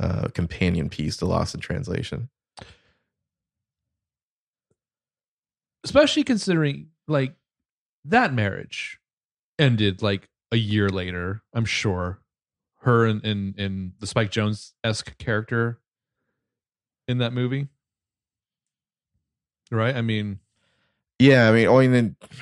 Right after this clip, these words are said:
Speaker 1: while she was doing it, like, the Giovanni Ribisi character
Speaker 2: No, yeah,
Speaker 1: was
Speaker 2: yeah, yeah. But I mean, like, like, just be <laughs> like, obviously it's Sofia Coppola and G-, and, and Spike Jonze, but, like,
Speaker 1: Yeah.
Speaker 2: the Giovanni Ribisi character is so shitty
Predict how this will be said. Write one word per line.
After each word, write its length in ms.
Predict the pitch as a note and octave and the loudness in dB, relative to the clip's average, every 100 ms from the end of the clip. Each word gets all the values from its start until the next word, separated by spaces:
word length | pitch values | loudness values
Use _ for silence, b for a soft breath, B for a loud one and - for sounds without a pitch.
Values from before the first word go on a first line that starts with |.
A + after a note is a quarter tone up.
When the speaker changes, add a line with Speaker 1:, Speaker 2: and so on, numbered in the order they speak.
| B | B
Speaker 1:
while 320 | - E2+ G2 A2+ | -10 0 2 2
she 140 | - | 0
was 160 | G#2+ F2 | -2 0
doing 320 | F2+ G2+ E2+ | 0 2 2
it, 200 | D#2+ - | 0 0
like, 220 | E2+ F2 | 0 -2
the 180 | F2 F2+ | -4 -6
Giovanni 560 | C#2+ - G#2 F#2+ F#2 | -6 -8 -2 0 0
Ribisi 420 | E2+ D2 E2+ E2+ D#2+ | 0 -2 -4 -6 -2
character 420 | F2+ E2+ - E2+ | 2 2 4 2
Speaker 2:
No, 60 | |
yeah, 100 | - | 2
Speaker 1:
was 160 | D2+ G3+ | 0 2
Speaker 2:
yeah, 280 | A3 A#2+ G#2+ | 2 2 0
yeah. 260 | D3+ G#2 G#2+ | -2 -2 0
But 200 | F3+ D#3+ | 2 2
I 80 | |
mean, 200 | D#3+ D#3+ | 0 -2
like, 360 | D3+ C3+ C3 - _ _ _ | -2 -2 -4 -12 _ _ _
like, 220 | D3+ C3+ C3+ _ _ _ _ _ _ _ _ _ D#3 _ _ F#3 D#3+ | -2 -2 -4 _ _ _ _ _ _ _ _ _ -20 _ _ _ -8
just 260 | A3+ - | -6 -4
be 140 | C#3+ D3+ | 0 4
<laughs> 1400 | - - - - - - - - - _ - - F3 - | 4 4 0 -4 -12 -12 -12 -14 -18 _ -20 -18 -4 0
like, 140 | F#3 | 4
obviously 340 | G#3+ A#3 F#3+ | 2 2 2
it's 120 | D#3 - | 2 4
Sofia 300 | D#3+ E3 D3+ | 4 4 4
Coppola 300 | D3 C3+ B2+ | 4 4 2
and 80 | |
G-, 120 | B2 C#3 | 2 0
and, 100 | C#3+ C3+ | 0 0
and 80 | C#3+ | 0
Spike 200 | C3+ B2+ | 2 2
Jonze, 280 | D3 D3+ A2 | 2 0 2
but, 120 | D3+ | 2
like, 160 | A#2+ F#2 | 4 2
Speaker 1:
Yeah. 40 | - b _ | -2 b _
Speaker 2:
the 60 | A#3 | 2
Giovanni 340 | C#4+ C4+ G3+ | 4 4 4
Ribisi 220 | F3 F3+ | 2 2
character 260 | E3+ C#3+ C3+ | 2 2 2
is 100 | B2 | -2
so 260 | - G3 D3+ | 2 4 4
shitty 600 | - - D#3 G#2 F2 E2+ | 2 -2 0 0 -2 -10